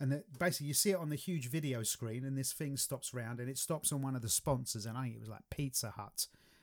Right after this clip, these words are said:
And then the Pizza Hut bit of the roulette table opens up, and they wheel out a brand new motorbike to the guy. Oh, it was just, it was brilliant. And it's the,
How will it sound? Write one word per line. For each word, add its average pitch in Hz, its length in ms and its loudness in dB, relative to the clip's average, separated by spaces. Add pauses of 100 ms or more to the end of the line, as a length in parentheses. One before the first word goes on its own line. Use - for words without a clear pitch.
(120)
And 127 120 2
then 127 100 4
the 131 40 2
Pizza 175 380 2
Hut 131 200 0 (100)
bit 147 160 0
of 127 100 -4
the 135 100 -2
roulette 131 440 2
table 120 360 0
opens 123 360 0
up, 117 220 -4 (460)
and 127 120 2
they 135 80 4
wheel 147 280 4
out 135 220 4
a 107 60 -8
brand 147 380 2
new 131 160 6
motorbike 127 720 4
to - 140 0
the 95 100 -4
guy. 92 300 -6 (640)
Oh, 185 80 4
it 156 120 2
was 147 160 2
just, - 280 0
it 165 120 -4
was 135 120 0
brilliant. 139 500 0 (320)
And 147 100 6
it's 160 180 4
the, 156 220 2